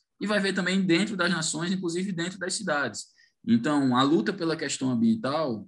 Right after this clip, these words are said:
Robson, é intrinsecamente uma luta por justiça social e econômica também,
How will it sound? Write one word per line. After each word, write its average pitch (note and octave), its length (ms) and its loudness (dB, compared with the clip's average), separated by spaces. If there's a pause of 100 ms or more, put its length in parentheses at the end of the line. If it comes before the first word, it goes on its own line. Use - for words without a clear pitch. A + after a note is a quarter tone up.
Robson, G2+ 360 -8 (320)
é E3+ 80 -2
intrinsecamente F#3 640 -2
uma F3+ 120 0
luta D#3+ 260 0
por E3 140 0
justiça E3 360 -2
social D3+ 580 -2
e D#3 40 -2
econômica D#3+ 480 -6
também, D#3 480 0